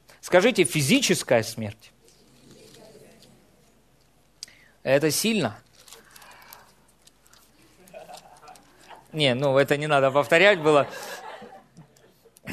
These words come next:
Скажите, и физическая смерть не имеет надо мной власти.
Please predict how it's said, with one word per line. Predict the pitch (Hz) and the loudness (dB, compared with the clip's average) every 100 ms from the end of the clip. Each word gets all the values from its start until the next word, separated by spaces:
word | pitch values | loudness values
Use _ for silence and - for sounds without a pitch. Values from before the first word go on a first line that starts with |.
| 131 117 - _ _ _ _ - - _ - _ _ - - | -10 -12 -16 _ _ _ _ -20 -20 _ -20 _ _ -20 -20
Скажите, | - 196 214 226 170 131 - - | 0 2 2 0 -2 -2 -8 2
и | 277 | 2
физическая | 240 247 214 285 311 240 - - 156 | 2 0 2 4 4 2 0 4 4
смерть | 131 - 120 104 - - _ _ - - - - - _ _ - - - | 2 -4 -6 -6 -14 -20 _ _ -20 -20 -20 -20 -20 _ _ -20 -20 -12
не | 139 196 | 2 2
имеет | 208 214 208 - | 4 4 4 2
надо | 170 160 156 | 2 2 2
мной | 160 156 | 2 2
власти. | 131 107 98 - | 2 0 -2 -12